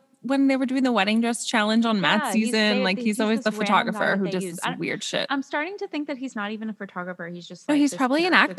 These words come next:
Speaker 2: that
Speaker 1: actor.
Speaker 2: he, yeah, he's probably an actor. So they're being funny, and I love that they're a part of this already. And then
Speaker 1: Mm-hmm.
Speaker 2: the
Speaker 1: Yeah,
Speaker 2: guys
Speaker 1: they were
Speaker 2: come
Speaker 1: being really
Speaker 2: out
Speaker 1: funny.
Speaker 2: in their outfits, and I loved her reaction. Like, she just started laughing. And I
Speaker 1: I
Speaker 2: loved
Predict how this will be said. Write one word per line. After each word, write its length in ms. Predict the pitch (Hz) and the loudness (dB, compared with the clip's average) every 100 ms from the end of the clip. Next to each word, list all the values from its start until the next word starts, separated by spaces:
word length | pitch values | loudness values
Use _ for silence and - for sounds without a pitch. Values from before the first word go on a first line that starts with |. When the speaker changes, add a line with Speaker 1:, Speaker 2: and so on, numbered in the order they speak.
| - | 0
Speaker 2:
that 80 | |
Speaker 1:
actor. 220 | 90 - - | 0 -2 -4
Speaker 2:
he, 40 | |
yeah, 180 | 220 190 | -2 -2
he's 120 | 185 208 | -4 -8
probably 200 | 214 196 | -8 -8
an 60 | |
actor. 360 | 180 190 196 196 _ _ _ _ | -10 -12 -16 -18 _ _ _ _
So 360 | - 220 214 214 | -6 -2 -2 -4
they're 300 | 202 240 262 | -4 -4 -2
being 260 | 277 262 | -4 -4
funny, 640 | 240 185 160 160 170 208 196 _ | -6 -8 -8 -12 -8 -8 -10 _
and 580 | - 170 170 165 165 165 _ | -6 -6 -6 -10 -12 -16 _
I 200 | 170 165 | -8 -6
love 260 | 170 160 160 | -6 -8 -8
that 140 | 180 | -8
they're 140 | 185 | -6
a 40 | 196 | -6
part 220 | 196 156 | -6 -8
of 80 | 160 | -8
this 180 | 170 185 | -12 -10
already. 800 | 185 170 143 85 - - 214 202 _ _ - | -10 -10 -12 -12 -16 -12 -12 -12 _ _ 2
And 280 | 233 233 | 4 6
then 220 | 214 190 180 | 4 2 0
Speaker 1:
Mm-hmm. 60 | |
Speaker 2:
the 60 | 196 | 0
Speaker 1:
Yeah, 140 | 190 175 | 2 2
Speaker 2:
guys 80 | |
Speaker 1:
they 100 | 160 | 2
were 60 | 160 | 0
Speaker 2:
come 80 | 262 | 0
Speaker 1:
being 140 | 233 | 0
really 180 | 196 202 | 0 0
Speaker 2:
out 120 | 208 - | -2 -4
Speaker 1:
funny. 320 | - - 208 | -4 -4 -6
Speaker 2:
in 180 | 233 220 | -6 -4
their 180 | 214 202 170 | -4 -2 0
outfits, 480 | 185 196 226 220 | -2 -2 -6 -6
and 80 | 226 | -6
I 80 | 220 | -4
loved 260 | 220 214 - | -2 -4 -4
her 120 | 349 | -6
reaction. 440 | 349 202 190 - | -4 -2 -4 -6
Like, 120 | 180 170 | -14 -14
she 80 | - | -16
just 100 | 208 | -14
started 280 | - 240 180 | -10 -8 -8
laughing. 800 | 147 151 190 - 196 196 208 214 _ _ _ - | -6 -6 -8 -10 -10 -8 -10 -12 _ _ _ -8
And 300 | 208 202 202 - | -4 -2 -2 2
I 80 | |
Speaker 1:
I 40 | |
Speaker 2:
loved 60 | 220 | 2